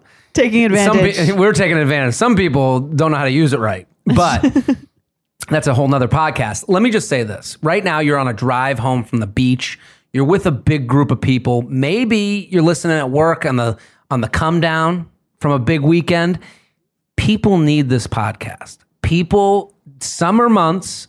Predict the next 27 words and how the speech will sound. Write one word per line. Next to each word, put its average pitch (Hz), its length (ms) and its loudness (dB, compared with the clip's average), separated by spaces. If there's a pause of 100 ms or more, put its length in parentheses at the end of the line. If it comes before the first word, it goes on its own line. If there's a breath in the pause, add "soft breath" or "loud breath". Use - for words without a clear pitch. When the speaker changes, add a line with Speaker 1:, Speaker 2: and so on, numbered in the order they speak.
Speaker 2:
it's 135 140 -2
shitty 175 400 0
summer 180 340 0
internship 139 480 -2
season. 131 500 -2 (380 loud breath)
It's - 200 -4
the 123 80 -4
slow 151 420 0
time 185 320 0
of 180 80 2
summer. 131 320 0
Speaker 1:
Summer 254 260 2
fling. 190 560 2
You 190 60 2
don't 208 160 2
Speaker 2:
Summer 185 440 -2
fling. 147 640 0
Oh, 170 220 2
there 196 200 4
are 269 100 0
people 247 560 2
out 160 320 0
there 120 480 0
that 139 160 -2
you 170 260 2
don't 262 340 2
know 135 580 0